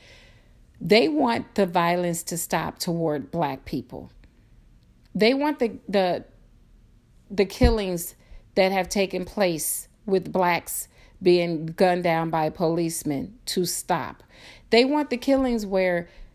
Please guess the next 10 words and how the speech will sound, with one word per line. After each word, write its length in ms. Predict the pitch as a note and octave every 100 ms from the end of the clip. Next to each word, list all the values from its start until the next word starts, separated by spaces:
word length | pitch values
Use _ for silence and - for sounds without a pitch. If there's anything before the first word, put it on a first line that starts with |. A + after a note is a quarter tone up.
| - - - - _ - - - - _ _ - A3 G3+ G3 - -
people, 480 | - C#4+ C4+ B3+ G#3
random 480 | F3+ G#3 A#3+ A#3+ A3
people 320 | G#3+ B3 A3
won't 240 | F#3+ F#3 E3+
just 240 | G3 F#3+
be 120 | G3+
killing 680 | E3+ - - G#3 F3+ E3 D#3 -
random 540 | F3 F#3 F#3 E3 E3
black 340 | E3 F#3 E3 -
people. 480 | - D#3 - -